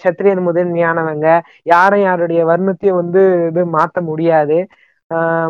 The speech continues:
மா-, மாத்தணும். இப்போ ஒரு சில விஷயங்கள் வந்து அவங்களுக்கு கட்டுப்பாடு விதிக்கிறது,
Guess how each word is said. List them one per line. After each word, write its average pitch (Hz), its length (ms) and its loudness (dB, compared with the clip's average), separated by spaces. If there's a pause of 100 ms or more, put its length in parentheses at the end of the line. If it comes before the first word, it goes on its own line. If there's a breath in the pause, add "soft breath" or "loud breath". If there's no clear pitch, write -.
மா-, 160 280 -2
மாத்தணும். 180 360 0
இப்போ 165 580 0
ஒரு 185 180 0
சில 190 200 -2
விஷயங்கள் 190 380 0
வந்து 180 180 2
அவங்களுக்கு 175 440 -2
கட்டுப்பாடு 170 560 0
விதிக்கிறது, 156 640 0